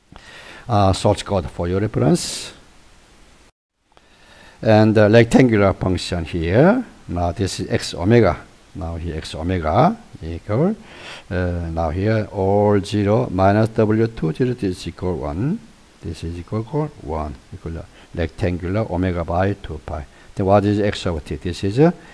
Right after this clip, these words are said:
inverse Fourier transform. Then x of t equal, uh, by this. We can do this one. Uh, x of t equal, uh, one. Uh, the range of integral is, uh, minus, uh, uh,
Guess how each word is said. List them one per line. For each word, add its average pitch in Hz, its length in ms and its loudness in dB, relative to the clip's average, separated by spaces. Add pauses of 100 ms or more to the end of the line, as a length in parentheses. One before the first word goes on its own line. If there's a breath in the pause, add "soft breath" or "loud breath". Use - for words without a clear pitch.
(120)
inverse 95 840 -2 (300)
Fourier 90 280 -2
transform. 98 760 0 (800 loud breath)
Then 92 320 6 (500 soft breath)
x 95 200 -2
of 95 140 0
t 98 100 -2
equal, 104 460 2
uh, 92 260 -2
by 85 320 0
this. - 840 -4 (320)
We 85 100 -10
can 87 260 -6
do 87 100 -4
this 92 380 -4
one. 117 280 2
Uh, 98 160 -2
x - 180 -4
of 92 200 -2
t 98 220 0
equal, 104 500 2 (440 loud breath)
uh, 90 360 -4
one. 95 720 0 (560 loud breath)
Uh, 87 520 -4
the 90 420 0
range 104 500 2
of 92 140 0
integral 90 420 0
is, 92 200 -4
uh, 123 300 -2
minus, 92 720 -4
uh, 87 960 -6
uh, - 60 -20